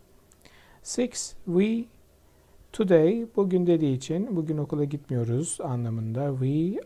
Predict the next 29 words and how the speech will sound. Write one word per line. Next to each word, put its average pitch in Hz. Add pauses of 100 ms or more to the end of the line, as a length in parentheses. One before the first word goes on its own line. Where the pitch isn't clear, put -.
aren't. 131 (1000)
Seven, 175
we 170
can't 185
go 123
to 120
the 117
beach. 175
Sahile 131
gidemeyiz. 143
Niye? 156 (140)
Çünkü 127
yağmur 143
yağıyor. 123
It 143
is 131
raining. 113 (880)
Eight, 202
Danny 202
and 185
John. 170
İki 160
kişi -
olduğu 143
için 147
are 147
olması 123
lazım. 123 (320)
Peki 156